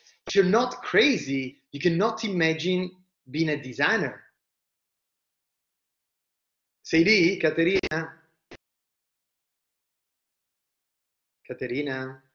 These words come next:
You know what's funny, guys? There is no feedback here.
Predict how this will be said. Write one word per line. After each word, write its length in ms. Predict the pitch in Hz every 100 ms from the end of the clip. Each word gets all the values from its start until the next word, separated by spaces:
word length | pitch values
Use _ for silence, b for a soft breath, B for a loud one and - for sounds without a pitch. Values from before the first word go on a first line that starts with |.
| _ _ _ _ _ _ _ _ _ _ _ _ _ _ _ _ _ _ _ _ _ _ _ _ _ _ _ _ _ _ _ _ _ _ _ _ _ _ _ _ - -
You 160 | 165 190
know 140 | 208
what's 180 | 196 -
funny, 380 | 170 160 156 156
guys? 340 | 151 147 135 147
There 100 | 160
is 100 | 147
no 120 | 165
feedback 400 | - 160 - 123
here. 200 | -